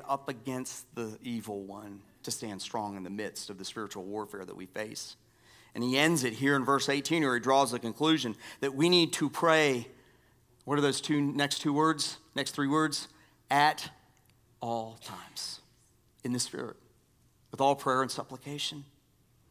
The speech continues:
First Thessalonians five sixteen through eighteen, right on the heels of, of, uh, the, of, of this passage, giving us some really kind of, like,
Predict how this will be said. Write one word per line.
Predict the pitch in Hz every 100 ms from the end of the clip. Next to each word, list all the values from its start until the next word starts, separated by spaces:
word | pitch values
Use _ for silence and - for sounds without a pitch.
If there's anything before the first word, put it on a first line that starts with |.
| _ _ _ _ _ _ _ _
First | - 151
Thessalonians | 160 - 147 151 151 135
five | - 147 147 143
sixteen | - 160 - - 156 143
through | 151 143
eighteen, | 139 151 - 151 135 - -
right | 143 170 175
on | 160
the | 135
heels | - 151 160 165 143
of, | 143 120 - -
of, | - 123 - - - -
uh, | 104 143
the, | 131 - -
of, | 143 135 127
of | 151 135
this | 156 147
passage, | - 160 156 - 143 -
giving | 147 151 160
us | 156 147 - - -
some | - - 151 120 - - - _ _ _ _ - 139
really | 139 170 185 175 151 131 120 -
kind | - 156 151
of, | 120
like, | 135 127